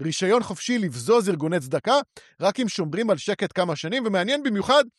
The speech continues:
שמאסק עצמו, על דוכן העדים, הודה שהשקעתו ב-open A I הסתכמה רק בשלושים ושמונה מיליון דולר,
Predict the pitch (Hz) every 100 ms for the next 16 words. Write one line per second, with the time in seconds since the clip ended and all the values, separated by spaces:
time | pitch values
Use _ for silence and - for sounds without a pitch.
0 | - - - - 147 262 - - - -
1 | 214 285 202 _ _ - 185 269 262 -
2 | 233 226 151 220 262 _ _ 160 120 170
3 | 240 202 - 127 110 - - 117 - 220
4 | 240 151 135 175 - 156 120 175 196 160
5 | - - 165 196 165 190 165 185 220 -
6 | _ _ - - 135 - 233 190 - 180
7 | 214 180 131 156 190 196 254 220